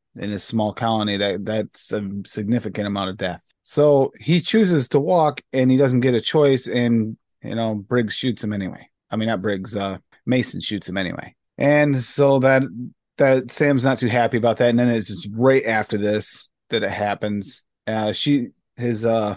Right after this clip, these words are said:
lover is also the ones in charge of all the seed banks and stuff. So he is able to, just before this all, he go-, takes off, he has to go into the seed bank and get some, um,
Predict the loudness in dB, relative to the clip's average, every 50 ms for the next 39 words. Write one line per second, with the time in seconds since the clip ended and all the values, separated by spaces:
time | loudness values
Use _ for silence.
0 | -8 -8 -4 0 0 0 2 2 0 0 2 0 0 0 0 0 0 2 2 2
1 | 0 0 0 0 -2 -2 -2 -2 0 0 2 2 0 0 -2 -2 -2 0 -2 -2
2 | -2 -4 -2 -2 -2 -2 -2 -2 -4 -6 -6 -10 -12 -12 -8 -6 -4 -4 -4 -6
3 | -8 -8 -4 -4 -2 0 0 2 2 2 2 0 0 0 0 0 -4 -2 -2 -4
4 | -4 -2 -2 -4 -4 -6 -8 -8 -6 -4 -2 -2 -2 -4 -4 -4 -4 -4 -4 -4
5 | -6 -10 -8 -6 -6 -4 -2 -2 -2 -2 -2 -2 -2 -2 -2 -4 -4 -8 _ -20
6 | -20 -20 -20 -20 -20 -20 _ _ _ _ 2 4 4 4 2 2 0 -2 0 2
7 | 4 4 4 4 2 0 0 -2 -4 -2 0 0 0 0 0 -2 -2 -2 -2 -2
8 | -4 -2 -2 -2 -2 -2 -6 -6 -4 -2 -2 -2 -2 -2 -2 -4 -4 -6 -8 -10